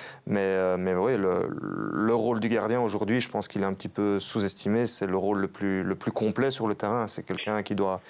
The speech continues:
qui doit parler, qui doit coacher, qui doit, euh, savoir jouer avec ses mains, savoir jouer avec ses pieds, lire le jeu. Donc c'est vraiment un aspect, euh,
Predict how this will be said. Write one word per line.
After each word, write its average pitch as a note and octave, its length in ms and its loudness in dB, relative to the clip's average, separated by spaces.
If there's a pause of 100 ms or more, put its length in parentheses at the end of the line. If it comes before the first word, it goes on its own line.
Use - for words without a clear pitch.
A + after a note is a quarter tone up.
(280)
qui - 80 -2
doit G#2 160 2
parler, G#2 340 0
qui A2+ 120 -2
doit G#2 120 2
coacher, A#2 640 0
qui A2 120 -6
doit, G2+ 440 0 (380)
euh, G2 160 2
savoir G2+ 320 0
jouer G#2 120 2
avec G#2 140 0
ses A2 120 -2
mains, A2+ 260 0
savoir G#2 300 0
jouer G2+ 120 2
avec G2+ 160 0
ses G#2 120 -2
pieds, A#2+ 380 0
lire A#2 260 2
le A2+ 120 2
jeu. B2+ 340 2
Donc G2+ 240 -2
c'est - 400 0
vraiment A2 360 2
un G#2 120 0
aspect, - 280 -2
euh, G2+ 600 2